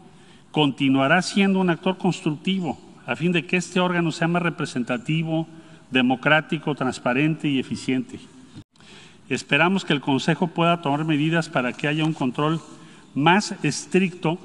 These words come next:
de las armas pequeñas y ligeras. La celac ha dado muestras de su pertinencia para definir cursos de acción conjuntos.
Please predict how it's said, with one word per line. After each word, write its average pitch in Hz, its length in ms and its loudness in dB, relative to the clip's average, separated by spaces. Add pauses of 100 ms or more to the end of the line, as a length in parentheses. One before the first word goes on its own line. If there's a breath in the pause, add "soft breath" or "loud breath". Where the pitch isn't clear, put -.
(140)
de 131 120 0
las 131 180 2
armas 165 300 0
pequeñas 165 800 -2
y 143 80 0
ligeras. 143 580 -4
La 127 140 -2
celac 160 420 2
ha 185 60 2
dado 180 200 4
muestras 170 760 2
de 135 140 2
su 127 240 -4
pertinencia 135 800 2
para 131 240 0
definir 131 480 0
cursos 160 480 0
de 135 80 -2
acción 151 340 -4
conjuntos. 151 920 -2